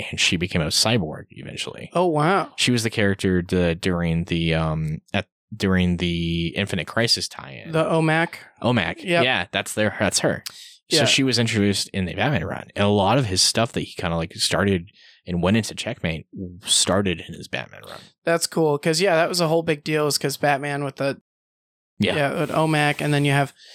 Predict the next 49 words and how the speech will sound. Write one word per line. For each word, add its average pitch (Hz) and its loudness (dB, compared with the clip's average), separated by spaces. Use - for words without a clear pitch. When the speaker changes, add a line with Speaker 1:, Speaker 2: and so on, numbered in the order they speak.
Speaker 2:
well, 202 2
and 185 0
then 196 0
that, 175 0
it 175 -8
brought 180 2
back, 165 0
like, 160 -2
Maxwell 156 2
Lord, 147 2
who 143 2
Speaker 1:
Yeah. 85 -2
Speaker 2:
no 160 2
one 156 2
really 151 2
cared 156 0
about, 139 2
and 160 -4
they're 143 2
like, 139 0
"Actually, 143 0
because 135 0
he's 135 -6
been 143 -2
around 139 -2
so 139 2
many, 139 -2
like, 120 -4
heroes 139 0
and 139 0
all 135 -4
this 139 -2
stuff 139 0
that 113 0
Speaker 1:
That's 101 0
Speaker 2:
he 135 0
Speaker 1:
when 107 4
Wonder 98 2
Woman 107 2
breaks 107 2
his 160 4
Speaker 2:
Yeah. 143 2
Speaker 1:
neck. 135 -2
Speaker 2:
Yeah, 220 2
it - -2
was, 180 0
and 196 0
Speaker 1:
Yeah. 104 0
Speaker 2:
what, 175 0